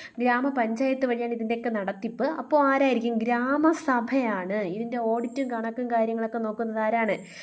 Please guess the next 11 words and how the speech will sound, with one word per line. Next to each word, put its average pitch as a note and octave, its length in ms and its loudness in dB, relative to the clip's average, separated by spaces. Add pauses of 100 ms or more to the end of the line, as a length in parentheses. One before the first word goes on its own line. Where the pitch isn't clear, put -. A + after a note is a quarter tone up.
(140)
ഓഡിറ്റൊക്കെ B3 420 4
നടത്തുന്നത് A#3 540 2 (240)
നമ്മുടെ A#3+ 320 4
ഗ്രാമസഭയാണ്. B3 1160 2 (520)
ഇനി A3+ 160 0 (120)
സ്ത്രീ G#3+ 300 -2 (160)
എന്നോ A3+ 280 2 (120)
പുരുഷനോ A3+ 680 4
എന്നില്ലാതെ F#3 680 -2
എന്ത് G#3 200 -2
ചെയ്യുക? G#3 240 2